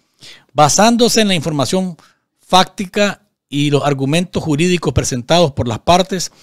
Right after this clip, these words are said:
el tribunal concluye que, tal como están presentes, las circunstancias no son tales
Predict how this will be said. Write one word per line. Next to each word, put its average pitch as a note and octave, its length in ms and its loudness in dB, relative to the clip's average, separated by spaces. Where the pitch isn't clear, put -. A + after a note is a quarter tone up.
el D3 160 -2
tribunal D#3 460 0
concluye E3+ 640 0
que, D#3+ 300 -2
tal F#3+ 220 4
como F#3+ 420 -4
están F#3 400 2
presentes, F3+ 580 0
las D3 140 -4
circunstancias C#3 720 -4
no D3+ 100 -4
son D3+ 200 -4
tales - 560 0